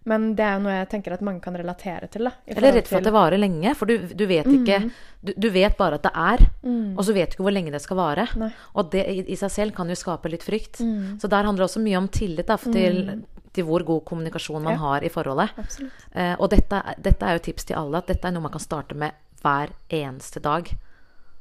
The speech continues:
Speaker 2: Starte fra, på, på scratch, rett og slett, rett og slett, og bare begynne å kommunisere om det.
Speaker 1: Hva vil det si å starte på scratch, da?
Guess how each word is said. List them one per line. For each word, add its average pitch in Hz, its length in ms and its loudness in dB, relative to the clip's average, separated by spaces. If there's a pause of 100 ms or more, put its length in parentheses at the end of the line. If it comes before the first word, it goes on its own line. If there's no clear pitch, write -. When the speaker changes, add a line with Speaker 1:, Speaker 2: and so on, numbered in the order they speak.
Speaker 2:
Starte - 460 -2
fra, - 140 -8
på, - 240 -12
på 160 140 -6
scratch, - 460 -8
rett 180 160 -2
og 151 40 -12
slett, 170 160 -10
rett 160 200 -2
og 151 40 -10
slett, 170 240 -6
og 156 60 -8
bare 156 180 -2
begynne 139 300 -10
å - 100 -6
kommunisere 151 540 -8
om 135 160 -12
det. 156 80 -6 (220)
Speaker 1:
Hva 226 120 2
vil 220 80 0
det 220 80 -6
si 214 80 -6
å 208 60 -6
starte 202 220 -10
på - 80 -10
scratch, - 380 -14
da? 202 80 -14